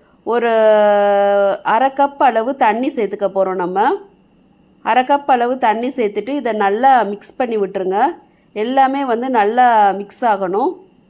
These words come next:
இஞ்சி பூண்டு பேஸ்ட்டு, உப்பு, நம்ம போட்ட மசாலா எல்லாம் நல்லா தரோவா மிக்ஸ் ஆயிருச்சு. இப்போ இதை வந்து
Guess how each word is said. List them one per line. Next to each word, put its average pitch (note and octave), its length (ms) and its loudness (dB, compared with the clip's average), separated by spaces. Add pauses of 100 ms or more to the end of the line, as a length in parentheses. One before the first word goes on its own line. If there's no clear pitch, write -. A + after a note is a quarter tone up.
(300)
இஞ்சி B3+ 260 -6
பூண்டு A#3+ 320 -6
பேஸ்ட்டு, G#3+ 340 -2
உப்பு, A3+ 520 -6
நம்ம A3 220 -2
போட்ட A#3 300 -4
மசாலா A#3 480 0
எல்லாம் A3 420 0
நல்லா A3 320 0
தரோவா A3+ 480 0
மிக்ஸ் G#3 300 -10
ஆயிருச்சு. G#3 500 -2 (500)
இப்போ A#3+ 280 0
இதை C#4 140 2
வந்து A#3+ 280 -2